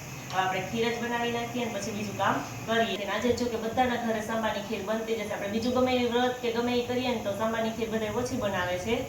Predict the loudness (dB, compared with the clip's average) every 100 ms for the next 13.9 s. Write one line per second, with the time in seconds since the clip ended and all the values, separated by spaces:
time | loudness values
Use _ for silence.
0 | -4 0 2 2 0 -2 -2 -4 -4 -4
1 | -4 -2 -2 -2 0 0 0 0 -2 -2
2 | -2 -2 -2 -2 0 -2 0 0 0 0
3 | 0 0 0 -2 -8 -8 0 4 6 4
4 | 2 0 2 0 0 0 2 0 0 0
5 | 0 2 0 0 2 2 0 -6 -10 -6
6 | 0 2 4 4 4 2 2 4 4 4
7 | 2 2 0 0 0 0 0 0 0 0
8 | 0 4 4 4 2 2 4 4 2 4
9 | 4 4 4 4 2 2 4 4 4 2
10 | 2 2 2 2 0 0 -2 -2 -2 -2
11 | 0 -2 -2 -2 -2 0 0 0 0 2
12 | 2 2 2 2 2 2 0 -2 -2 2
13 | 2 2 2 2 2 0 -2 0 0